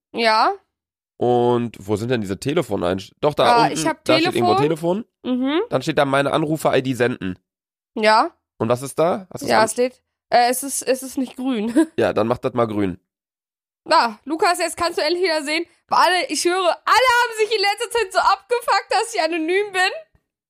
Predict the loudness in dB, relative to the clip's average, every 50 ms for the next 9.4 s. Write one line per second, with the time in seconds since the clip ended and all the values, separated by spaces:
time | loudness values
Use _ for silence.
0 | _ _ _ _ -2 0 0 2 2 2 2 2 0 -2 -2 -2 -2 0 0 2
1 | 2 2 4 4 2 2 0 0 0 2 2 0 0 0 0 2 2 2 2 2
2 | 2 2 2 2 2 0 0 -2 -2 0 0 -2 -4 -4 0 0 0 0 0 -2
3 | 0 0 0 0 0 -2 -4 -2 0 -2 -2 -2 -4 _ _ _ _ _ _ _
4 | _ _ _ _ _ _ _ _ _ _ _ _ -8 -6 -2 0 2 2 2 0
5 | -4 -10 _ -2 0 0 0 0 -4 -8 -8 -8 -8 _ -6 -4 -2 -2 -2 -2
6 | -4 -8 -8 -8 -8 -10 -12 _ _ _ _ _ _ _ _ _ _ _ _ _
7 | _ _ _ -10 -6 -6 -2 0 2 2 4 4 2 2 0 0 0 0 0 0
8 | -4 -4 -2 0 0 0 0 -2 -4 -4 -2 -2 -4 -6 -6 -4 -4 -4 -4 -6
9 | -6 -6 -6 -4 -6 -8 -12